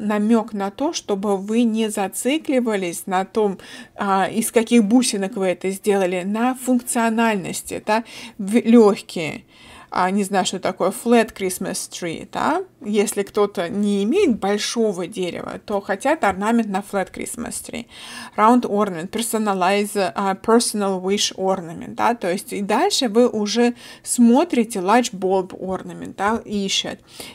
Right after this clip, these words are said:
И, соответственно, делаете себе вот такой вот список и вдохновляетесь ключевыми словами. Итак, это один из способов, просто пролистать вниз. Не всегда мы листаем вниз.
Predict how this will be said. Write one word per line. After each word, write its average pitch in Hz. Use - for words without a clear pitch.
И, 220
соответственно, 214
делаете 202
себе 226
вот 190
такой 196
вот 175
список 269
и 240
вдохновляетесь 226
ключевыми 185
словами. 165
Итак, 233
это 277
один 196
из 233
способов, 285
просто 247
пролистать 254
вниз. 277
Не 240
всегда 359
мы 247
листаем 214
вниз. 208